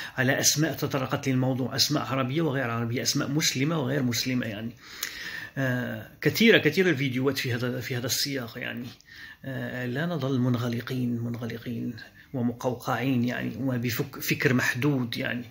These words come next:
من أسماء الله الواسع، الواسع.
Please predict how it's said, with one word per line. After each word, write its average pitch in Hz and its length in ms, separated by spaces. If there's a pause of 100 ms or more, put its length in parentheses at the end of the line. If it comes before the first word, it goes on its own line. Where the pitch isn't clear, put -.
(340)
من 135 140
أسماء 143 340
الله 139 300
الواسع، 123 800
الواسع. 123 800